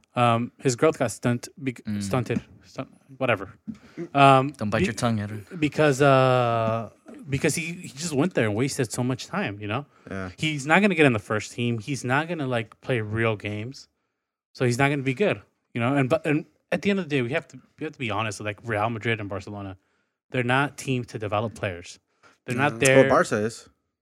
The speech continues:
Speaker 1: Barca
Speaker 2: Oh,
Speaker 1: maybe
Speaker 2: they
Speaker 1: a
Speaker 2: used
Speaker 1: little
Speaker 2: to
Speaker 1: more.
Speaker 2: be. They used
Speaker 3: No,
Speaker 2: to be.
Speaker 3: no, Barca is.
Speaker 2: Todavía?
Speaker 1: Barca a
Speaker 3: La
Speaker 1: little
Speaker 3: Masia
Speaker 1: more.
Speaker 3: is renowned for, for producing
Speaker 2: They're
Speaker 3: talent.
Speaker 2: not
Speaker 1: What, what
Speaker 2: anymore.
Speaker 1: was the last one? What was the
Speaker 2: Yeah.
Speaker 1: last?
Speaker 3: Well,
Speaker 1: what
Speaker 3: I'll
Speaker 1: player?
Speaker 3: give you a couple right now. Antu.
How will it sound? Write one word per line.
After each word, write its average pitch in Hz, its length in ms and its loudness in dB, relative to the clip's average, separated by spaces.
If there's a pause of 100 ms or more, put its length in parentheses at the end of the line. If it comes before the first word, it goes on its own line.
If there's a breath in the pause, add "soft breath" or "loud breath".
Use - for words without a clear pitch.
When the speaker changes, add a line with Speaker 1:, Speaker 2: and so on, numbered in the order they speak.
(220)
Speaker 1:
Barca 208 460 4
Speaker 2:
Oh, - 20 10
Speaker 1:
maybe 180 240 6
Speaker 2:
they 170 60 8
Speaker 1:
a - 20 8
Speaker 2:
used 151 140 8
Speaker 1:
little 147 60 2
Speaker 2:
to 143 60 4
Speaker 1:
more. 113 220 4
Speaker 2:
be. - 160 -12
They 107 80 0
used 113 180 -2
Speaker 3:
No, 151 100 6
Speaker 2:
to 113 60 2
be. 107 100 -2
Speaker 3:
no, 156 140 -2
Barca 139 360 -2
is. 117 280 -2
Speaker 2:
Todavía? 147 460 4
Speaker 1:
Barca - 140 0
a - 20 2
Speaker 3:
La 156 60 2 (160)
Speaker 1:
little 131 40 6
Speaker 3:
Masia 127 200 4
Speaker 1:
more. 170 180 2
Speaker 3:
is 151 100 -4
renowned 180 320 -2
for, 107 400 0 (160)
for 110 320 0 (140)
producing 117 380 -2
Speaker 2:
They're 131 180 2
Speaker 3:
talent. 151 40 2
Speaker 2:
not 135 220 6
Speaker 1:
What, 170 120 10
what 196 80 2
Speaker 2:
anymore. 196 160 10
Speaker 1:
was 202 100 8
the 180 60 2
last 175 240 0
one? 123 200 -4
What 143 100 0
was 175 100 0
the 160 60 0
Speaker 2:
Yeah. 156 60 4
Speaker 1:
last? 120 240 0
Speaker 3:
Well, 120 260 4
Speaker 1:
what 202 140 10
Speaker 3:
I'll 123 60 2
Speaker 1:
player? 220 140 10
Speaker 3:
give 214 120 8
you 170 80 8
a 143 60 6
couple 165 220 -2
right 170 100 -2
now. 170 160 0
Antu. 139 400 2